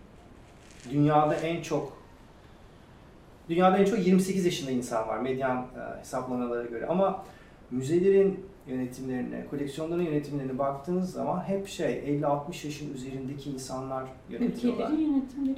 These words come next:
Speaker 2: bile öyle.
Speaker 1: Ülkeler de
Speaker 2: <laughs>
Speaker 1: çoğunlukla öyle. Dolayısıyla şey var, e, teknolojik gelişmelerin de aralıkları çok kısaldığı için, yani yirmi sekiz yaşındaki insanların yaşadığı dünyayı yöneten,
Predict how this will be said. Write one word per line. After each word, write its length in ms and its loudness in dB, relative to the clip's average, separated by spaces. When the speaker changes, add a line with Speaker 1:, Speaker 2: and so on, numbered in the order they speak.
Speaker 2:
bile 140 -10
öyle. 100 -2
Speaker 1:
Ülkeler 520 2
de 60 0
Speaker 2:
<laughs> 60 -4
Speaker 1:
çoğunlukla 540 0
öyle. 280 -8
Dolayısıyla 600 0
şey 320 0
var, 280 -4
e, 60 -8
teknolojik 500 -2
gelişmelerin 600 2
de 100 4
aralıkları 500 2
çok 220 -8
kısaldığı 460 0
için, 340 -4
yani 440 2
yirmi 200 2
sekiz 360 -4
yaşındaki 640 0
insanların 560 0
yaşadığı 540 0
dünyayı 720 2
yöneten, 540 0